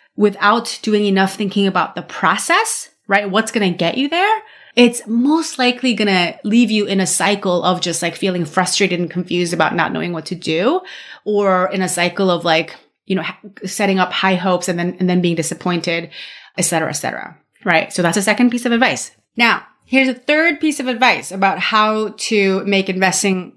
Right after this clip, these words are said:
in-, investment decisions is to decide how you are going to show up to the program, how you, like, what you will have to think, how you will have to be,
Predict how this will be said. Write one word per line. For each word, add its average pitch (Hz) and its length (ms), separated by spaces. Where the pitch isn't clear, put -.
in-, 190 140
investment 190 480
decisions 185 540
is 240 360
to 269 120
decide 285 920
how 285 280
you 269 800
are 247 180
going 220 420
to 202 160
show 196 320
up 196 420
to 214 220
the 208 120
program, 190 760
how 262 400
you, 233 880
like, 226 160
what 262 280
you 240 240
will 349 140
have 285 220
to 247 100
think, 233 420
how 220 200
you 214 280
will 330 120
have 262 260
to 226 100
be, 220 480